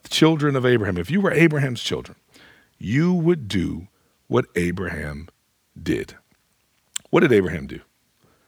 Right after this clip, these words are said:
Abraham believed by faith, didn't he? Abraham believed what God said.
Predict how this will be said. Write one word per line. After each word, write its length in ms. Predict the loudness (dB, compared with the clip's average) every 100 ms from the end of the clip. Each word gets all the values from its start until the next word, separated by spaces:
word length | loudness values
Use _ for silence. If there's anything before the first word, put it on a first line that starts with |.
| _ _ _ _ _ 2
Abraham 460 | 4 4 2 2
believed 580 | 0 -2 -2 -2 -4 -10 -20 _ _ _ _ _ _
by 140 | -8
faith, 460 | -6 -6 -8 -10 _ _ _
didn't 200 | -2 -2
he? 120 | -2 -10 _ _ _ _ _ _ _ _
Abraham 460 | 6 8 6 2 2
believed 640 | 0 0 0 0 -2 -4 -12 -20 _
what 260 | 2 2
God 440 | 4 4 4 2 -4 _ _
said. 540 | -8 -2 2 2 0